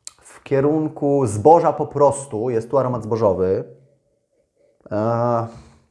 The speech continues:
no właśnie, no i na początku powiedziałem trochę, że chmiele, ale zamieszałem, no i rzeczywiście te aromaty słodowe trochę zdominowały ten aromat. Mm, ja bym powiedział, że ten pils bardziej bogato pachnie.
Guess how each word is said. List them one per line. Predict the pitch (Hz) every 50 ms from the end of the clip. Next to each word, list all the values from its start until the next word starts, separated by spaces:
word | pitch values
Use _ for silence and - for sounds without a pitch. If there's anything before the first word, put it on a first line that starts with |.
| _ _ - - - _ _ _ _
no | - 190
właśnie, | 202 190 175 143 - 127
no | 117 123 139
i | 147 147
na | 156 165
początku | 160 165 196 185 190
powiedziałem | 170 175 185 185 190
trochę, | 202 - 185 185
że | 160 160
chmiele, | - - 208 214 165 139
ale | 135 135 131
zamieszałem, | 135 139 143 139 147 151 156 156 156
no | 151
i | 147
rzeczywiście | 147 143 147 147 143 156
te | 143
aromaty | 135 131 131 131 143
słodowe | 131 135 131 135 131 127
trochę | 127 123 123
zdominowały | 120 120 123 127 120 117 127 117 107
ten | 101 95 95
aromat. | 90 - - - - - _ _ _ _ _ _ _ _ _ _ _ _ _ _ _ _ _ _ _ _ _ _ _ _ _ _ _ _ _ _ _ _ - - - - - _ _ _ _ _ _ _ _ _ _ _ _ _ _ _ _ 1077 1077 _ _ _ _ _ _ _ _ _ _ _ _ - _ - - _ _ _ _ - - -
Mm, | 120 123 127 135 135 135 135 139 139 135 135 135 135 - - - - - - _ _ _ _ _ _ _ _ _ _ _ _ _ _ _ _ _ _ _ - - -
ja | -
bym | 339
powiedział, | 381 403 427 370 269
że | 277
ten | - 214 185
pils | - 233 269 -
bardziej | - 131 160 208 202 127 117
bogato | 110 107 98 90 85 82
pachnie. | - 78 - - 80